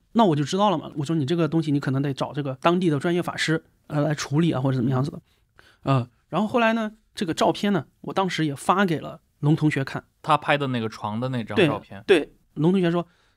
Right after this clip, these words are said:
Speaker 1: ，“呃，这个照片里面有一个中年男人。”我没有告诉他那个梦，
Speaker 2: 嗯。
Speaker 1: 但是就跟他在那个梦里面的梦到的是一样的。然后大概又过了几天啊，他当时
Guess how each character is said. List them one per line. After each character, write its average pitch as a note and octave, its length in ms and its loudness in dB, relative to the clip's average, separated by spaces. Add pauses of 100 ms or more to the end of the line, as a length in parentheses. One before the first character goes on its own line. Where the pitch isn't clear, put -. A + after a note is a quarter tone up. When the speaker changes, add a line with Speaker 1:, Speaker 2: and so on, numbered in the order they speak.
(120)
Speaker 1:
，“呃， D3 200 0
这 B3+ 160 -4
个 A3+ 80 0
照 G#3+ 160 2
片 G3+ 220 2
里 D3+ 80 4
面 D3+ 160 2
有 C3+ 120 -2
一 C3+ 120 -2
个 E3+ 80 2
中 F3+ 100 2
年 D3+ 160 2
男 B2+ 140 -8
人。” - 100 -16 (220)
我 C#3 80 -4
没 D#3 100 4
有 C4 80 4
告 G3+ 140 0
诉 F3+ 80 -6
他 E3 100 -2
那 D#3+ 80 2
个 D#3 80 0
梦， D3 260 -2
Speaker 2:
嗯。 A2+ 300 -6
Speaker 1:
但 A#3 100 2
是 G#3+ 120 0
就 G#3 100 -4
跟 G3+ 160 2
他 G3 140 -2
在 G3 100 -2
那 F3+ 80 -2
个 F3 80 0
梦 F#3 240 2
里 C3 40 -2
面 C3 140 -2
的 C3+ 80 -2
梦 F3 220 0
到 D3 140 -2
的 B2+ 80 -2
是 D3+ 120 -4
一 C#3 100 2
样 D3 200 2
的。 - 100 -12 (560)
然 G#3 140 0
后 C4 100 4
大 B3+ 200 2
概 B3+ 260 -2
又 A3+ 320 -2
过 A3 320 0
了 D3+ 420 -2 (300)
几 D3 160 -4
天 F#3+ 240 2
啊， C3 140 -2 (400)
他 A3+ 100 -4
当 A#3+ 180 4
时 D#3 300 0